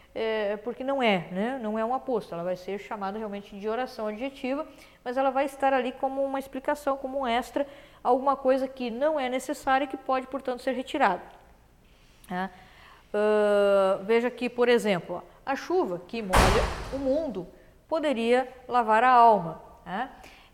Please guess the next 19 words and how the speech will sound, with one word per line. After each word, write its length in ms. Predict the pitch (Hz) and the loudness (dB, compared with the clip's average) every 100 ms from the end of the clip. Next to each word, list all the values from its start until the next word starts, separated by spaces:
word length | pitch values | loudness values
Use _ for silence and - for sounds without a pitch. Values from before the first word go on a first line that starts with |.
| _ | _
Então, 260 | 277 302 | 4 4
o 40 | 339 | 2
que 200 | 330 330 | 2 2
aconteceu 580 | 320 311 294 277 277 285 | 2 2 0 2 4 4
aqui? 460 | 277 247 196 165 - | 4 0 0 -2 -2
Eu 100 | - | 0
tenho 480 | - 240 214 185 170 - - _ _ | 2 4 4 2 -4 -10 -20 _ _
o 80 | 208 | -6
meu, 420 | 208 208 190 170 - - - | 2 4 4 2 -6 -20 -10
é, 360 | 185 185 180 180 | -4 0 0 0
pronome, 760 | 180 226 196 202 254 214 170 170 | -2 -4 0 0 0 -2 -8 -10
né, 220 | 208 214 254 | -10 -8 -6
aqui, 380 | 240 - 247 392 _ | -8 -10 -12 -14 _
tá 80 | - | -18
aqui 140 | 170 185 | -16 -12
o 40 | |
meu 100 | 175 | -12
pronome 400 | 175 226 196 208 | -10 -8 -8 -8
relativo, 480 | 214 262 277 285 | -8 -10 -10 -12